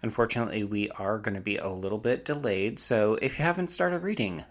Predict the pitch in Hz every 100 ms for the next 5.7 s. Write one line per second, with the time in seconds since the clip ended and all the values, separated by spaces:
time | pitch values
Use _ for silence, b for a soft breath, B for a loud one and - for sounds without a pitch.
0 | - 139 135 143 139 139 147 143 151 180
1 | 85 92 - B B B B - 113 160
2 | 151 104 147 - - - 123 117 127 151
3 | 170 - - 85 104 - - 107 107 131
4 | 165 190 202 190 190 175 - 135 131 -
5 | 92 - 82 95 - 101 90